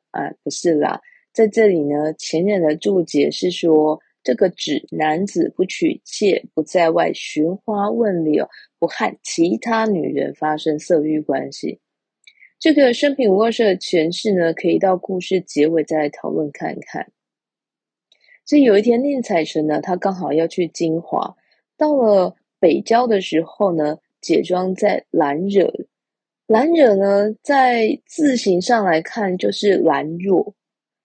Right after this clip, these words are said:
它其实是指寺院或空静娴静的地方，是梵语的译称。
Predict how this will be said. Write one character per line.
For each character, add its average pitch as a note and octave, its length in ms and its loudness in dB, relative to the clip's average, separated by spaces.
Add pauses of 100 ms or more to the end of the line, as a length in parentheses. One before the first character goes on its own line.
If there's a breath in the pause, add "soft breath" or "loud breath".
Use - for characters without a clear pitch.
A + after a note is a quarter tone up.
它 D4+ 160 -4
其 F#4+ 240 -2
实 G3 240 -2
是 A#3 220 -2
指 E3 320 0
寺 G#3 320 0
院 F#3+ 280 2
或 F3+ 460 2
空 G#3 400 -4
静 G#3 340 -2
娴 D#3+ 400 -2
静 G3 280 0
的 D#3 120 0
地 D#3 280 0
方， D3 320 -4 (440 soft breath)
是 B3+ 160 0
梵 A#3 400 2
语 D3+ 280 -2
的 - 320 0
译 F3 200 -2
称。 D3+ 380 -4